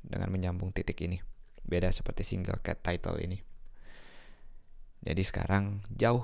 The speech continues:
lebih dinamis. Kita bisa lihat di sini autornya muncul. Kalau saya klik admin juga seperti itu. Ini dia admin. Dan juga kalau kita klik salah satu kategori,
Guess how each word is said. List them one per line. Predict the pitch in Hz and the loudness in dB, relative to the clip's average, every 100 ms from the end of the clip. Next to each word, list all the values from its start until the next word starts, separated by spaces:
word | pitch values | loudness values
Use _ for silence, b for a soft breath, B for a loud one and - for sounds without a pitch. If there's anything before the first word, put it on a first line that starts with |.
| 113 | 2
lebih | 95 101 | 2 2
dinamis. | - 90 110 - 165 - - - - - | 2 2 0 0 -2 -2 -12 -20 -20 -16
Kita | - 95 | -2 0
bisa | 95 - | 2 0
lihat | 95 98 107 - | 0 2 2 0
di | 95 90 | -2 0
sini | 92 113 160 - - | 0 0 -2 -6 -6
autornya | - 92 - 95 92 | 0 2 4 2 2
muncul. | 95 95 139 160 - - B B B B | -2 0 0 0 -2 -12 B B B B
Kalau | 92 | 2
saya | 95 95 | 4 2
klik | - 92 - - | 2 -2 -2 -4
admin | - - 95 92 | -2 0 0 0
juga | 95 90 90 95 | 0 2 0 -2
seperti | - - 92 - - | -6 -2 0 0 0
itu. | 113 160 160 - - - - - - - - - - - - | 0 0 -2 -12 -18 -16 -16 -16 -18 -18 -18 -18 -18 -16 -4
Ini | 87 | 0
dia | 90 92 | 2 0
admin. | - - 127 135 - - - - - - - - - B B B B B B - | 0 0 0 -2 -8 -20 -20 -20 -20 -20 -20 -20 -18 B B B B B B 0
Dan | 90 | 2
juga | 92 92 98 101 | 4 6 6 4
kalau | - 90 | 2 0
kita | - - | 0 -2
klik | - 95 - | 0 -2 0
salah | - 95 | 0 2
satu | 98 95 - | 2 2 0
kategori, | - 92 92 107 117 117 | 0 2 2 2 2 2